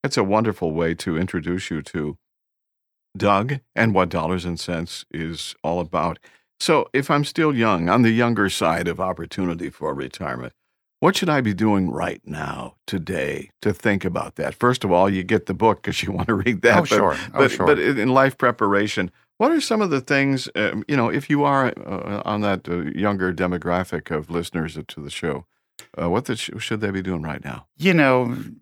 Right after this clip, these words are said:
Speaker 2: depends on what you mean by younger, 'cause that can be a relative term. But, you know, if we're
Speaker 1: Yeah.
Speaker 2: talking to a forty-year-old or a forty-five-year-old,
Speaker 1: Good, good, good.
Speaker 2: um,
Speaker 1: Yeah.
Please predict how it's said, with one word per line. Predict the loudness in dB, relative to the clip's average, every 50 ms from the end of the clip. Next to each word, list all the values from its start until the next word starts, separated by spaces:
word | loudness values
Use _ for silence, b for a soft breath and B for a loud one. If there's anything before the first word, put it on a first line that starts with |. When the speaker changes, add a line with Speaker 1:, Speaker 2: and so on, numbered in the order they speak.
| _
Speaker 2:
depends | -16 -6 -4 -4 -2 0
on | 0 0
what | 0 0 -2 0
you | -2
mean | -2 0 2
by | 2 2
younger, | 2 2 2 2 2 0 0 -2 -4 -6 -12 _ _ _
'cause | -8 -6 -4
that | -4 -4 -4
can | -4 -4
be | -4 -4
a | -2 -2
relative | -2 -2 -2 -2 -4 -6 -8 -4
term. | -2 0 0 0 -2 0
But, | 2 2 2 2 2 0
you | 0 0
know, | 0 0
if | 0
we're | 0
Speaker 1:
Yeah. | 2
Speaker 2:
talking | 2 2 2 2 0
to | 2 0
a | 0
forty-year-old | 0 0 0 0 0 0 -2 -2 -2 -2 -2 -2 -2
or | -4
a | -2
forty-five-year-old, | 0 -2 -2 0 0 0 0 0 0 -2 -2 -2 2 2
Speaker 1:
Good, | 4 4 2 2 -2 -4
good, | -4 -2 -2 -2
good. | 0 2
Speaker 2:
um, | 4 4 4 4 2
Speaker 1:
Yeah. | 0 -2 -4 -6